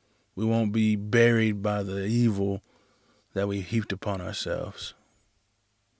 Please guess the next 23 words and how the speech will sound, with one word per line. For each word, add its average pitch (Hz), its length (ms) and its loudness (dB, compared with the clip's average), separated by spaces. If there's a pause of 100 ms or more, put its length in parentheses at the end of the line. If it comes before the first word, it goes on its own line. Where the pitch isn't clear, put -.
(3250)
And 107 140 -2
then 107 80 0
finally, 113 420 2
I 104 60 2
think 104 260 -4
we 107 60 0
should 104 160 -4
be 104 120 -4
grateful 107 600 2
for 107 180 -8
the 104 100 -6
grace 113 500 0
that 104 140 -2
has 110 240 2
been 107 140 -4
shown 113 500 -2 (420)
to 139 280 8
us 110 540 2 (1080)
in 117 120 -2
the 110 80 -2
person 110 420 -2
of 104 120 -8
Jesus. 98 680 -10